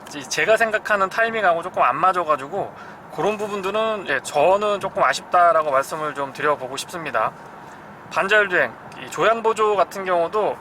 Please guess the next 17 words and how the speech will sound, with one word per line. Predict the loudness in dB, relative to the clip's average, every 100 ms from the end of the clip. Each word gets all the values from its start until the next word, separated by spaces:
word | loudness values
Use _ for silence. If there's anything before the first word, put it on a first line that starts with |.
| -10
비교적 | -4 0 2 0 -2
차선 | -2 0
가운데로 | 2 2 2 0 0 -2 -4 -2
잘 | 2 2
유지를 | 0 -2 0
해주고 | 0 -4 -4 -4 -4
지금, | -6 -4 -2
예, | -2
보시는 | -2 -4 -2
것처럼 | 0 0 0
노란색으로, | 2 2 2 0 -2 -4
어, | -6 -8 -18 -18 -18 -12 -4
핸들을 | -2 0 2
빨리 | 2 2
잡아달라고 | 2 4 4 4 2 2 0
워닝을 | 0 0 -2
줍니다. | -4 -6 0 2